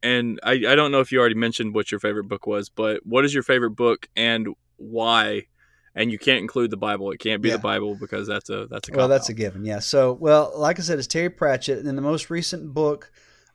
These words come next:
Speaker 2: um, that I, um,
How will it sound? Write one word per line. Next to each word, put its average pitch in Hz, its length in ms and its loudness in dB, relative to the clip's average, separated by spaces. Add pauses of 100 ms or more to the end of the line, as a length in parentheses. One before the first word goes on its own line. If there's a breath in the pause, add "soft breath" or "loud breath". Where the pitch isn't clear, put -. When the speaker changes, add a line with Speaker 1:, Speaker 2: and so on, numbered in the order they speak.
Speaker 2:
um, 123 520 0 (160)
that 127 380 2
I, 127 500 -2 (560)
um, 107 540 -4